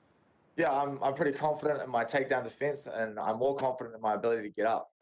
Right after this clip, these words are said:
and I'm most confident in my ability not to give up. So,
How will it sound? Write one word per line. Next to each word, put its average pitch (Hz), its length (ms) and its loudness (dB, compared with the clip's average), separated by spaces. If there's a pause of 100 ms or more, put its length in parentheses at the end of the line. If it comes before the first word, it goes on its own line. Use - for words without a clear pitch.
and 104 120 -6
I'm 101 180 -2
most 117 280 0
confident 110 460 -2
in 95 120 -12
my 98 180 -2
ability 101 320 0
not - 220 -8
to 98 80 -12
give 98 280 0
up. 78 220 0
So, 95 300 -8